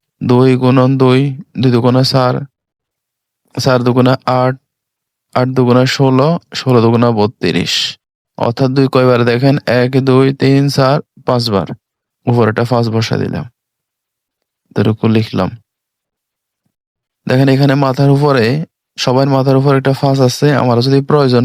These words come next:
হয় এই পাঁচ এটাকে সামনে এনে বসানো যাবে, আবার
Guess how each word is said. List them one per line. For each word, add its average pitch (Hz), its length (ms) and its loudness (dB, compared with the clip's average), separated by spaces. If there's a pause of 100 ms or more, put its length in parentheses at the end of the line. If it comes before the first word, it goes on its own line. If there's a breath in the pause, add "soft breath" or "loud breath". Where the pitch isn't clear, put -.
হয় 127 200 0 (340)
এই 127 160 0
পাঁচ 127 220 -2
এটাকে 131 280 0 (100)
সামনে 147 320 0
এনে 139 120 2 (100)
বসানো 117 380 0
যাবে, 80 220 0 (220)
আবার 131 180 0